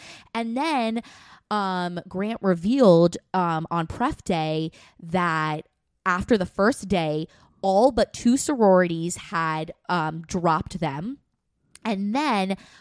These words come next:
revealed on, like, bid day that they got a call from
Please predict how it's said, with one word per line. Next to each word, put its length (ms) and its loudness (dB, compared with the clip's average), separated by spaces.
revealed 580 -2
on, 440 -2
like, 200 -4
bid 220 0
day 380 0
that 240 -2
they 100 -2
got 180 -2
a 40 -4
call 480 4
from 500 -4